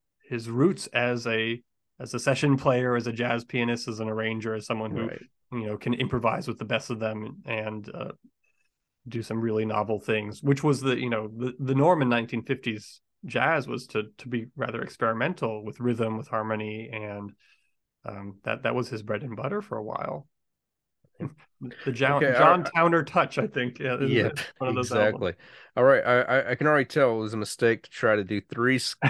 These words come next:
Speaker 2: three
Speaker 1: <laughs>
Speaker 2: scores. We're, we're gonna, we're gonna have to make a part two, part three down the
Speaker 1: Yeah.
Speaker 2: road, and, you know, come back, 'cause, uh, I love film music and I love talking about the nuts and bolts. But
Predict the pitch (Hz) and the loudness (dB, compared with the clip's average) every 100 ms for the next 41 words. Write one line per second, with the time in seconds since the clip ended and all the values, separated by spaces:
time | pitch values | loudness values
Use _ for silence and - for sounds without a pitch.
0 | - - 147 240 - 143 135 151 165 131 | 4 6 8 6 6 4 4 4 2 2
1 | 165 202 - - 135 160 156 151 - 120 | 2 2 0 -2 0 2 4 2 0 -2
2 | 110 95 - 110 101 - 127 110 131 110 | -2 -4 0 2 2 -2 -8 0 2 2
3 | 120 120 107 113 113 107 110 110 110 107 | 2 0 2 2 2 2 2 2 0 -2
4 | 101 101 110 117 104 - 120 107 107 - | -4 -4 0 2 2 2 2 4 2 0
5 | 113 - - - 135 127 156 156 151 156 | -6 -8 -14 0 0 2 2 2 2 0
6 | 139 131 131 131 120 113 113 110 120 104 | 0 0 -2 -4 -2 0 0 -2 -2 -2
7 | 107 95 92 87 90 - 98 90 - - | -4 -6 -6 -6 -8 -8 -10 -8 -8 -10
8 | - - | -2 -2